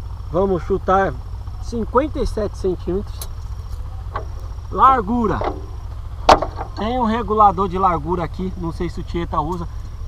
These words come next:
mas é pra deixar o espaço entre um canteiro e o outro maior ou menor. E a largura aqui que ele usa. quarenta e nove centímetros. Na ponta antes do canterador,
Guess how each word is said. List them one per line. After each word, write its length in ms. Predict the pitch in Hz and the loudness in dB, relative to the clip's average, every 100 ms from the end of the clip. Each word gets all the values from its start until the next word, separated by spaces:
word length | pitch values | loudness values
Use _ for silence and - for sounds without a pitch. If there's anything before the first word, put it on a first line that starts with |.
| - | -2
mas 300 | 147 170 160 | 4 6 6
é 220 | 170 156 120 - - | 2 0 -2 -4 2
pra 140 | 160 | 2
deixar 260 | 175 160 180 | 2 4 4
o 120 | 160 | 4
espaço 400 | - 170 156 170 | 0 2 2 0
entre 140 | 165 170 | -4 -4
um 60 | |
canteiro 380 | 156 156 170 160 | -4 -4 -2 -2
e 40 | |
o 20 | 151 | -2
outro 200 | 143 151 | -2 4
maior 460 | 156 147 139 127 | 4 6 2 2
ou 200 | 143 175 | 2 2
menor. 460 | 180 170 156 175 196 - - - - - - - - - - - - - - | 0 0 4 6 4 0 -8 -8 -8 -8 -8 -8 -8 -8 -8 -8 -8 -8 -4
E 60 | 151 | 0
a 80 | |
largura 420 | 151 147 131 143 135 | 0 -2 -2 -4 -4
aqui 180 | - | -4
que 140 | 131 151 | -6 -4
ele 160 | 139 | -2
usa. 340 | 147 170 190 175 - - - - - - - - - - - - - - - | -2 -2 -2 -4 -6 -8 -8 -10 -10 -8 -8 -8 -8 -10 -8 -8 -8 -6 4
quarenta 640 | 262 233 254 285 294 240 - - | 6 8 6 4 0 0 -4 -6
e 120 | 208 | -2
nove 220 | 190 196 | -2 -2
centímetros. 640 | - 208 - 139 - - - - - - - - - - - | -2 -4 -4 -4 -4 -8 -8 -8 -8 -8 -8 -8 -8 -8 -6
Na 380 | 196 226 254 | 0 8 8
ponta 540 | 262 - 214 220 220 214 | 8 0 0 0 0 -2
antes 460 | 196 202 208 - | 0 0 -2 -4
do 120 | 196 202 | -6 -6
canterador, 460 | 202 202 190 202 | -4 -4 -2 -2